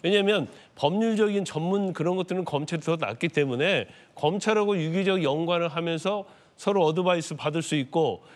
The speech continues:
협의해서 할 수 있는데 이제 그런 게 안 되니까 검찰에, 아니, 경찰의 그 업무 부담이 엄청나게 많은 거거든요. 그런데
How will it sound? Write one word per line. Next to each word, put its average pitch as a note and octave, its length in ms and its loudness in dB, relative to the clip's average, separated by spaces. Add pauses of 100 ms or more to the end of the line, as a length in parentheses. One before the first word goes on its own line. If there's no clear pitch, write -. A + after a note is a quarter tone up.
(140)
협의해서 A#3 420 0
할 F#3+ 160 -6
수 G3 140 -4
있는데 E3+ 320 -2
이제 E3 120 -2
그런 A3 280 2
게 A3+ 80 2
안 E3+ 160 2
되니까 F3 560 0 (340)
검찰에, G3+ 680 0
아니, E3+ 160 2
경찰의 F#3 500 0
그 E3 100 -2
업무 F3+ 280 2
부담이 F3 260 0
엄청나게 F3+ 500 -4
많은 D3 300 -4
거거든요. D3+ 600 -2
그런데 F#3+ 360 -4